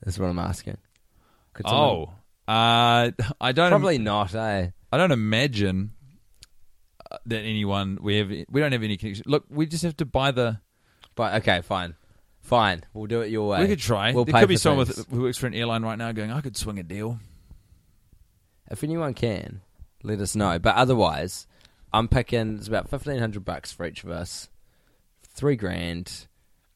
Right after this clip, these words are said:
Speaker 1: I reckon we can wing it for acom, you know?
Speaker 2: Yeah.
Speaker 1: L A's a friendly place.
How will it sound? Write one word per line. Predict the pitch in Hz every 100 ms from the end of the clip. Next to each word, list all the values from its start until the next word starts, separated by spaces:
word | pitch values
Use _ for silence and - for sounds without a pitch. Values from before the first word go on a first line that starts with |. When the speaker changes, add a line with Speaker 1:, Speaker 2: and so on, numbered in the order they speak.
| _ _
Speaker 1:
I | 123
reckon | 127 117 107
we | 104
can | 98 95
wing | 107
it | 117 -
for | 127
acom, | 120 117 - 127 123 113 _
you | 135 135
know? | 143 143 135 _ _
Speaker 2:
Yeah. | 120 131 92 120
Speaker 1:
L | 147 139
A's | 107 98
a | 92
friendly | - 104 92 87
place. | 110 113 107 -